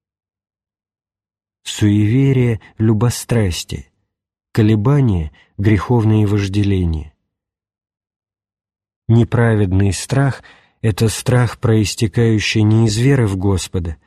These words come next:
а из сомнения в Его бытии. Праведный страх проистекает из веры, зловредный — из сомнения. Праведный страх сочетается с надеждой,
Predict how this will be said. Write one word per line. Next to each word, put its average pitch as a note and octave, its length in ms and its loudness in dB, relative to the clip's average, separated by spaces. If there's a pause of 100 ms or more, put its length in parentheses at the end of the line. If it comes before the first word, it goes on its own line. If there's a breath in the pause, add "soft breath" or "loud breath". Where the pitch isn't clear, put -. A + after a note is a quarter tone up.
(360)
а A2 120 2
из G#2 160 0
сомнения A2 680 2
в F#2+ 40 -2
Его G2 280 0
бытии. F#2 640 -4 (1900)
Праведный A2+ 600 2
страх A#2+ 480 -4
проистекает A2+ 840 0
из A2+ 200 -2
веры, G2+ 440 0 (280 soft breath)
зловредный — G#2 800 2
из E2 80 -8
сомнения. F#2 760 -2 (1300)
Праведный A2+ 560 2
страх F#2+ 400 -4
сочетается A2 720 -2
с - 100 -6
надеждой, G#2+ 680 -2